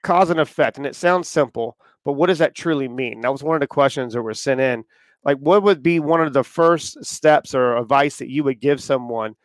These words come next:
to be a little bit more aware of w-, on how to, I guess, adopt those types of principles to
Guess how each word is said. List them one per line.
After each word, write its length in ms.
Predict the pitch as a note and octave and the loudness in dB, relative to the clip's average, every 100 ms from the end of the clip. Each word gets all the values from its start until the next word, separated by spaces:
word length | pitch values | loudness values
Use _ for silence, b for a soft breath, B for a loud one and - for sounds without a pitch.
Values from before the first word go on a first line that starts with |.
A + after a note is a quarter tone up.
| _ _ | _ _
to 80 | C#3+ | -4
be 140 | B2+ | 2
a 80 | D#3+ | 4
little 220 | D3+ E3+ | 4 4
bit 140 | D#3+ D#3 | 2 0
more 280 | D3 C#3+ B2+ | 2 2 2
aware 420 | A2+ C3+ C#3 A#2+ | 0 0 2 0
of 180 | A2 A2 | -4 -10
w-, 160 | A2 A#2 _ - | -14 -18 _ -8
on 180 | B2+ B2 | -8 -6
how 300 | A#2 C#3+ D#3 | -4 -2 -2
to, 440 | - D3 B2+ A#2 _ _ _ _ - | -4 -4 -2 -6 _ _ _ _ -6
I 60 | |
guess, 260 | C3+ E3+ E3 | 2 2 2
adopt 400 | C#3+ C#3 D3 - | -2 2 2 2
those 160 | D3 - | 0 0
types 260 | D3 - | -4 -4
of 120 | A#2 | -8
principles 720 | - C#3+ C#3+ D3 A2+ A#2 A2+ - | -6 -6 -6 -8 -8 -8 -10 -14
to 340 | C#3 B2+ A#2+ | -8 -8 -8